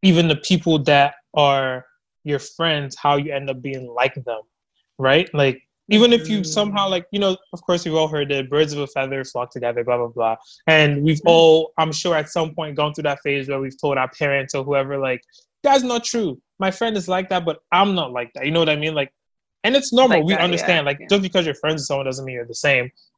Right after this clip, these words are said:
Speaker 1: But the more you're around someone, um, I don't wanna say you become more like them, 'cause then it sounds too simplistic. And of course, everyone's gonna be like, "No, I don't think so." But
Speaker 2: Mm-hmm.
Speaker 1: the things that they think, the way that they view the world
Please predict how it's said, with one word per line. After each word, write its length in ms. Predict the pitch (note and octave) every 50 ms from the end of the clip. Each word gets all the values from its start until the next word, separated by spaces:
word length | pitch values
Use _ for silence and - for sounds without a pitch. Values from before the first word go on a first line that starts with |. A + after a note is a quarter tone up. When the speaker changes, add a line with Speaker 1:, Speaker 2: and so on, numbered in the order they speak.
| _ -
Speaker 1:
But 320 | C#3+ D#3+ D#3 D3 D3 D3+ - _ _
the 100 | - F3
more 260 | D#3+ E3 E3+ F3 F3 F3
you're 260 | E3+ D3+ C#3 C#3 C3+
around 320 | B2+ C3 C3+ D3 E3 F#3+ F#3+
someone, 500 | - G#3+ G#3 G#3+ A3 A3+ A3+ A#3 B3+ - _ _ _ _ _ _ _ _ _ -
um, 400 | D#3+ D#3 D3+ C#3+ C#3+ C3+ D3 - _ _
I 60 | E3+ F#3
don't 100 | G#3 A3+
wanna 120 | A#3 A3+
say 100 | - A3+
you 260 | G3 F#3 E3 D3+ C#3+ -
become 300 | E3+ D3+ - - E3+ D#3+
more 200 | D#3 D3 D3+ D#3
like 240 | C#3+ C3 C3+ D3+ -
them, 160 | - E3+ E3+
'cause 120 | E3+ D#3+ C#3
then 120 | C#3+ C#3+
it 60 | C#3 C3
sounds 360 | - - D3 C#3+ C#3+ - -
too 60 | - D3
simplistic. 560 | - - C3 B2+ - C#3+ C3+ - - C#3 -
And 200 | C3+ B2 B2 B2 - _ _ D3+
of 100 | - -
course, 180 | - D#3 D3
everyone's 280 | D3+ C#3 C#3 C#3 C3 B2+
gonna 160 | C3+ C3+ B2
be 40 | C3
like, 180 | B2+ B2+ B2 -
"No, 420 | G3+ A#3 B3 A#3 A3 G#3+ G3+ F#3+ E3+
I 120 | E3 F3
don't 180 | F3+ G3+ F#3+ G3
think 140 | F#3+ F#3 F3+
so." 360 | E3+ - E3+ D#3 D3+ D3 D3 - _ _ _ _
But 360 | - D3 E3+ F3 E3 D#3 F#3 F#3
Speaker 2:
Mm-hmm. 300 | F#3 F3+ F3 E3+ E3+ D#3+
Speaker 1:
the 100 | F#3 F3
things 280 | - A3 A3+ A#3+ A3+ A3
that 240 | G3+ F3+ D3+ C#3
they 260 | C#3+ D#3+ F3 F#3 - _ -
think, 320 | D#3 E3 F#3 F#3+ F3 F3
the 80 | F3 D#3+
way 180 | D#3+ E3+ F3 E3+
that 180 | E3+ D#3 D3 - -
they 320 | D#3 D#3 D3+ D3 C#3+ C3+ C3
view 200 | C3 D3 D3+ D3+
the 100 | D3 C#3+
world 460 | B2+ B2 C3 C3+ C#3 D3 D#3+ F3 F3